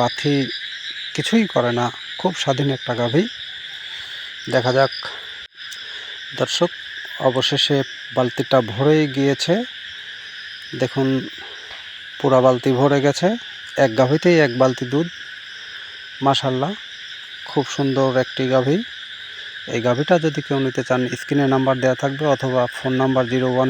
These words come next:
সেভেন থ্রি এইট সিক্স ট্রিপল ফাইভ ডাবল নাইন। ইমো এবং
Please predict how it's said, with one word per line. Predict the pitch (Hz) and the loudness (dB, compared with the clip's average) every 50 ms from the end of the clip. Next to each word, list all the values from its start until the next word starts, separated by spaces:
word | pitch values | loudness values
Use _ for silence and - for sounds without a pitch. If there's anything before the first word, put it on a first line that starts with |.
| - - | 2 0
সেভেন | 139 123 127 123 120 | 0 0 0 0 0
থ্রি | - 135 127 135 131 123 127 | -2 0 0 2 2 2 0
এইট | 135 - - - | -2 -4 -4 -2
সিক্স | - 135 - - - - | -2 -2 -2 -4 -10 -4
ট্রিপল | - 131 120 - 131 131 123 - | -4 -4 0 0 0 0 2 2
ফাইভ | 151 147 139 131 127 | 2 2 2 4 4
ডাবল | 127 127 131 135 139 | 4 4 4 4 4
নাইন। | 147 165 220 233 - - - - - - - - - - - 131 | 4 4 2 0 -2 -8 -12 -12 -12 -12 -12 -12 -12 -8 -2 0
ইমো | 131 131 131 131 131 135 | 2 4 4 6 4 4
এবং | 131 135 151 | 4 4 4